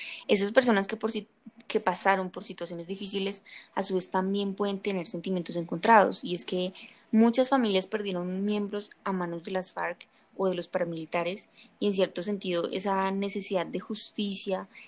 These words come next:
e incluso la necesidad de venganza fue lo que hizo que apoyaran a Uribe y que lo siguen,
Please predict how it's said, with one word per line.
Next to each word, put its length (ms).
e 80
incluso 400
la 100
necesidad 460
de 140
venganza 720
fue 140
lo 100
que 120
hizo 140
que 100
apoyaran 540
a 60
Uribe 380
y 80
que 120
lo 80
siguen, 540